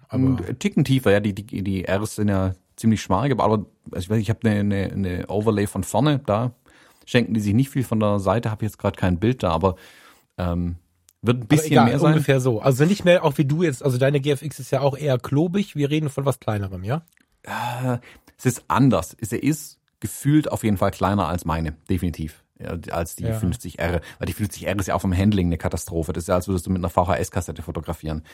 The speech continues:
Speaker 2: Weil das ja einfach nur
Speaker 1: <laughs>
Speaker 2: ein Klotz in der Hand ist. Also ich, selbst ich hab ja diesen extra Handgriff dazu gebaut, weil du die anders, du kannst damit keine zwei Stunden fotografieren, ohne so einen Handgriff dran zu haben. Das geht halt nicht. Also ich, mich würd's auch nicht wundern, wenn die R-Serie bei der G F X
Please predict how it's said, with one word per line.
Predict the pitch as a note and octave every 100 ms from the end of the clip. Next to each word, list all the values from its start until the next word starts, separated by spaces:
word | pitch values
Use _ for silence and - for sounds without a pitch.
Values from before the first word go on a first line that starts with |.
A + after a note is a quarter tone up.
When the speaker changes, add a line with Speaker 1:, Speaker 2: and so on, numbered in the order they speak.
| - -
Speaker 2:
Weil | F#2
das | F#2
ja | -
einfach | G#2 G#2+ G#2
nur | G#2 A2 G#2 -
Speaker 1:
<laughs> | -
Speaker 2:
ein | F2+
Klotz | - G2+ -
in | E2+
der | D#2
Hand | D#2+ D2+
ist. | D#2
Also | F#2
ich, | G2 G2
selbst | G#2+ -
ich | A#2 A#2
hab | G#2
ja | G2
diesen | F#2+ F2+ F2+
extra | G2 - G2 F2
Handgriff | A#2 - F#2+
dazu | G2 F2 F#2
gebaut, | E2+ E2+ G2 - - - _
weil | F#2
du | F#2
die | D#2+ -
anders, | G#2+ G#2+ - _ _ _ _ -
du |
kannst | - G#2+ G#2+
damit | G2
keine | G#2+ G2+
zwei | - F#2+
Stunden | - G2
fotografieren, | F#2+ F#2+ - - G2 F#2+ E2+
ohne | G2 F#2
so | F2+
einen | E2
Handgriff | F2 F2+ F2
dran | - D#2+
zu | D#2 D#2
haben. | C#2+
Das | D#2
geht | - -
halt | D#2+
nicht. | - C#2 -
Also | F#2+ F2+ - - - _ _ _ _ - - - - -
ich, | - A2+
mich | C3 A#2
würd's | B2 B2+
auch | A2
nicht | A#2 F#2+
wundern, | G#2 B2+ A#2
wenn | G#2
die | G2 F#2
R-Serie | G2+ G#2+ G#2+ G#2 G2+ F#2
bei | F2 F#2
der | F2
G | F2 F2+
F | F2
X | F#2 -